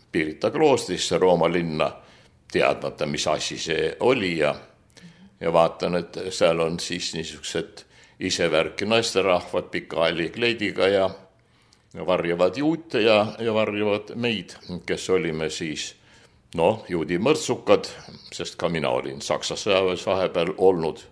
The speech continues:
Ja hakkasin mõtlema, et mis siis, et, eh, mis siis on, eh, õigem. Et need, see rahvas ei teinud nagu väljagi,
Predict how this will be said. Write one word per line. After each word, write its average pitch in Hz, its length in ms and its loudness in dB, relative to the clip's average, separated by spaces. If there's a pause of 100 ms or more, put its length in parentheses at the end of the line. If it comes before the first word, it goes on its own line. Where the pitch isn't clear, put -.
(540)
Ja 87 140 2
hakkasin 95 360 -2
mõtlema, 95 460 2
et - 160 -6
mis 90 140 0 (100)
siis, 90 360 -2
et, - 280 0
eh, 92 220 8 (840)
mis 85 260 0
siis 87 280 -2
on, 90 380 2
eh, 85 280 4 (880)
õigem. 85 540 2 (920)
Et - 360 -10
need, 78 280 2
see 78 360 2
rahvas 80 520 2
ei 80 400 -2
teinud 85 320 0
nagu 98 260 0
väljagi, 101 580 2